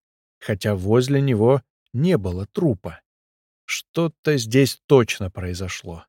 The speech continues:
Сквозь облако крови и бесполезных реагентов до Куин донёсся другой аромат. Чудесное благоухание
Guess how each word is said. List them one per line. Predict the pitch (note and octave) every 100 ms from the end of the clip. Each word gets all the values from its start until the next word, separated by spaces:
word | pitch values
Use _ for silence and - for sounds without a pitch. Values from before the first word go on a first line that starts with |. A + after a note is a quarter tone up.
| _ _ _ _ _ -
Сквозь | - - A#2 A#2 - -
облако | B2+ G#2+ G2+ - F#2+
крови | - B2+ B2 F#2+ E2 _ _ -
и | A#2+
бесполезных | B2+ B2+ - C#3 C#3 C3+ G2+ G#2 -
реагентов | A2+ G2 F2+ G#2 B2+ D3+ E3 D3+ _ _ _ _ -
до | A2 D#3
Куин | - C3+ C3+ E3 F3+
донёсся | E3 D3+ C#3+ D3 - -
другой | D#3+ D3+ E3+ F3 E3 A2 F#2
аромат. | F#2+ G2+ F#2 F#2+ F#2+ F2+ - - _ _ _ _
Чудесное | - A2+ G#2 A#2+ - A2 A2+
благоухание | F#2+ A2 A2 A2+ A#2+ - D3 A2+ F2+ E2